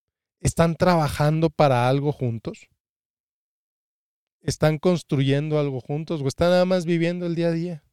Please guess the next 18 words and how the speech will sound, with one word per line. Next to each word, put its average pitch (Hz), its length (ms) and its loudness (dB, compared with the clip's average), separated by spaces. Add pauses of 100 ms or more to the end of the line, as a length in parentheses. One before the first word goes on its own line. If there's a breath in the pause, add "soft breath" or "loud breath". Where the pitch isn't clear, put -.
(680)
Y 147 80 2
aquí 185 160 -4
me 180 60 2
dirás, 180 200 4
"Oye, 208 160 6
Miguel, 208 260 4
pero 202 160 0
la 180 80 4
vida 214 200 4
no 220 80 0
está 233 200 0
comprada. 214 720 -2 (840)
Mejor 190 240 2
yo 208 160 4
vivo, 214 440 0 (1500)
pues, - 120 -12
para 135 280 2
hoy. 233 360 0